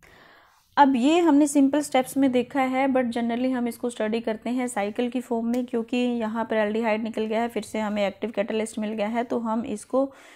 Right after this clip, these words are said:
यहाँ से इसके साथ ज्वाइन कर सकते हैं। तो अब एक बार देख लेते हैं हम साइकिल की फॉर्म में। टोटल इसमें कितने थे, सेवन स्टेप्स थे,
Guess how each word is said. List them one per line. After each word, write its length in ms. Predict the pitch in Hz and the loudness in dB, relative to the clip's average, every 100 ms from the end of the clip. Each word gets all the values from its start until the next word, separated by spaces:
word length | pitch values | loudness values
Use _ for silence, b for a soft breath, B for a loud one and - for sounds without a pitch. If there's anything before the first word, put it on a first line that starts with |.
| B - | B -8
यहाँ 420 | 220 226 233 254 | -4 -2 0 -2
से 360 | 269 - 226 240 | -2 -2 -2 -2
इसके 320 | - 226 214 | -4 -8 -6
साथ 200 | 226 240 | 0 0
ज्वाइन 380 | 220 220 208 208 | 0 -2 -4 -4
कर 100 | 202 | -6
सकते 320 | - 190 - | -6 -10 -8
हैं। 280 | 190 208 185 | -8 -6 -6
तो 100 | - | -8
अब 260 | - 226 220 | -6 -4 -4
एक 140 | 220 | -4
बार 120 | 233 | -4
देख 220 | 226 214 | -4 -4
लेते 220 | 220 220 247 | -6 -6 -4
हैं 80 | |
हम 140 | 262 302 | -2 0
साइकिल 380 | 214 202 226 226 | 0 -2 -2 -2
की 120 | 233 | -2
फॉर्म 240 | 247 226 | 0 0
में। 220 | 226 285 330 B B B B - | 2 0 0 B B B B 2
टोटल 320 | 277 277 311 | 4 4 2
इसमें 220 | 294 302 294 | 2 0 2
कितने 220 | 285 294 | 2 0
थे, 140 | 339 | 0
सेवन 400 | 330 254 226 262 | 0 0 2 0
स्टेप्स 440 | 277 277 269 - | 0 0 -2 -4
थे, 140 | 320 | -4